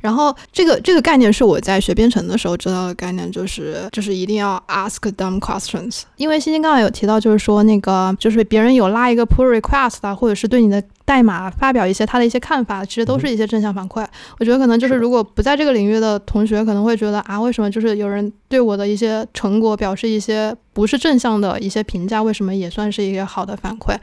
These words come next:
Speaker 2: 嗯。
Speaker 1: 我觉得这里就是要稍微，呃，只强调一下这一点。首先我自己经历的一些开源的社群，我觉得大家的氛围是非常友好的，就是即便是对你的代码提意见或者给你做 code review 都是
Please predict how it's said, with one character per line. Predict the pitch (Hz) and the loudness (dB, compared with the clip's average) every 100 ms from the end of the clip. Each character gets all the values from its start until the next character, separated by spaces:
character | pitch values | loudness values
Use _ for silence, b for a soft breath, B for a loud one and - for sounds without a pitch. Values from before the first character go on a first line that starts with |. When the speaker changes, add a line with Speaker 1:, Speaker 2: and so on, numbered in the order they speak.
| B B | B B
Speaker 2:
嗯。 | 87 - | -12 -2
Speaker 1:
我 | 214 | 0
觉 | 214 | 4
得 | 220 226 | 4 4
这 | 262 | 4
里 | 240 | 4
就 | 208 208 | 4 2
是 | 214 | 4
要 | 214 202 | 4 2
稍 | 214 214 | 2 2
微， | 214 240 B B | 0 -2 B B
呃， | - 196 185 185 185 | -2 0 -2 -4 -6
只 | - 190 | -2 -2
强 | - 196 | -2 -2
调 | 254 269 | 2 2
一 | |
下 | 214 196 | 2 0
这 | 196 | -2
一 | 180 | -4
点。 | 180 - - | -8 -10 -8
首 | - 196 | -4 -2
先 | 269 320 311 | 0 0 2
我 | 196 | 0
自 | 185 - 330 | 0 2 2
己 | - 190 | 2 0
经 | 214 226 | 4 6
历 | 233 | 6
的 | 220 | 6
一 | 214 214 | 4 4
些 | 220 | 2
开 | 220 240 220 | 0 2 4
源 | 190 | 4
的 | 196 | 2
社 | 202 208 | 2 0
群， | 208 202 | 2 2
我 | |
觉 | 196 202 | 2 2
得 | 208 | 2
大 | 226 220 | 2 2
家 | 214 | 2
的 | 214 | 2
氛 | 220 269 | 4 4
围 | 202 | 4
是 | 190 | 2
非 | 202 247 | 0 2
常 | 226 214 | 2 2
友 | 196 | 0
好 | 214 - 247 | -4 -6 -8
的， | 262 - | -10 -8
就 | - | -2
是 | 226 220 | 2 2
即 | 190 208 | 0 0
便 | 262 262 | 2 2
是 | 254 | 0
对 | 233 233 | 2 2
你 | 202 | 0
的 | 190 | -2
代 | 220 208 | -2 -2
码 | 185 | -4
提 | - 190 | -6 -4
意 | 202 | -2
见 | 214 208 | 0 0
或 | 214 196 | 2 2
者 | |
给 | 185 190 | 0 0
你 | 202 | 0
做 | 190 190 | 0 -2
code | 202 196 | 0 2
review | 190 190 196 | 2 2 2
都 | 190 202 | 2 0
是 | - 190 | 2 0